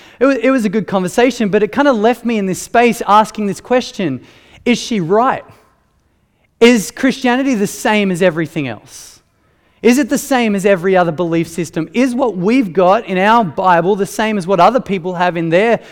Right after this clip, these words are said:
scriptures? I-, is it the same thing as everyone else?" And not only is it the same, but, but why does it matter?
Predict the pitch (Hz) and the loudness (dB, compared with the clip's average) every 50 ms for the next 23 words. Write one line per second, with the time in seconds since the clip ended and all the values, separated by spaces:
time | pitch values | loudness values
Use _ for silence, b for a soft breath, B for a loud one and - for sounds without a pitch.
0 | B B B - - - - 196 170 143 - - - 147 156 196 208 - - - | B B B -20 -20 -6 -4 -4 -4 -4 -4 -6 -4 -4 -4 -4 -6 -10 -12 -14
1 | - - b b b b b b b b - 208 202 - 226 240 220 262 220 190 | -16 -20 b b b b b b b b -6 -4 0 2 0 2 2 -2 -2 -2
2 | 220 - - - - 226 220 233 226 214 - - 226 226 226 220 185 196 175 185 | -4 -4 -4 -6 -4 -2 -2 0 -2 -2 -4 -4 -4 -4 -4 -4 -4 -6 -8 -2
3 | - 196 190 170 196 190 180 185 196 226 214 - - - 202 202 233 262 302 285 | 0 0 0 0 -2 -2 -2 -2 -2 -2 -4 -4 -4 -4 -2 0 0 0 0 0
4 | 269 247 226 220 214 190 214 214 - - - - - 226 240 214 156 117 113 139 | 0 0 0 0 0 -2 -4 -6 -10 -12 -8 -6 -4 -2 -2 -2 -4 -4 -6 -8
5 | 180 202 - b b b b b b b b b b b _ 233 226 - - - | -10 -10 -12 b b b b b b b b b b b _ 4 4 4 0 -6
6 | - 170 165 - 208 190 190 208 226 254 294 302 202 214 165 160 165 165 156 156 | -20 -6 -2 -2 0 2 2 4 4 6 4 4 0 -2 -4 -4 -4 -2 0 0
7 | 165 180 104 | 0 -2 -4